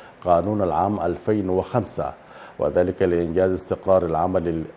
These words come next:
الإنتاجي في المشروع للوصول لمرحلة انطلاق المشروع وتطوره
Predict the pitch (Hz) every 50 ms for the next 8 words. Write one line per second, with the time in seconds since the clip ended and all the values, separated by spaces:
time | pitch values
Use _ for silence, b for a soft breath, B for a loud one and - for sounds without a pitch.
0 | - - 87 92 95 90 - 92 85 85 78 80 107 113 110 98 - - 95 87
1 | 90 87 87 - 120 120 92 71 - - B B B B B B - 85 82 82
2 | 80 80 - - 104 90 85 87 101 113 127 - - 104 92 85 80 - - -
3 | 95 90 87 - - 90 80 - - 85 87 85 85 - 90 85 80 78 - -
4 | 101 110 117 110 101 95 - 95 92 - 98 95 107 113 113 101